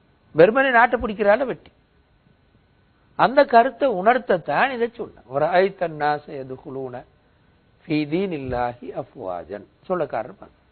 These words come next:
எல்லா சாதாரண கண்ணோட்டத்தில் இவ்வளவுதான். நாட்டை பிடிச்சால் வெண்டாச்சு.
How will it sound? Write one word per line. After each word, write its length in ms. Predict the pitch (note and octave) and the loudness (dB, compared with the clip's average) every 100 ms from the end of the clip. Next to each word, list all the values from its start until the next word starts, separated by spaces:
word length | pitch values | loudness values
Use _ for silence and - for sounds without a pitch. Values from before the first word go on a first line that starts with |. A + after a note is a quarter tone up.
| _ _ _ _ _ _ _ _ _ _ _ _ _ - | _ _ _ _ _ _ _ _ _ _ _ _ _ -12
எல்லா 280 | B2 E3+ B3+ A3 | -8 4 4 6
சாதாரண 440 | - A3+ C#4+ D4+ A#3+ | 6 6 6 4 2
கண்ணோட்டத்தில் 560 | B3 A#3+ A#3 C4+ C4+ | 2 2 -2 -4 0
இவ்வளவுதான். 460 | C#4 D4 A#3 B2 - _ _ _ _ _ _ _ _ | 4 4 2 -2 -14 _ _ _ _ _ _ _ _
நாட்டை 240 | D3+ E3 E3+ | 2 2 -2
பிடிச்சால் 460 | D#3+ D3 G3+ B3 A3+ | -6 -8 -6 -6 -4
வெண்டாச்சு. 440 | F3 F#3+ F3 - | -6 -4 -6 -8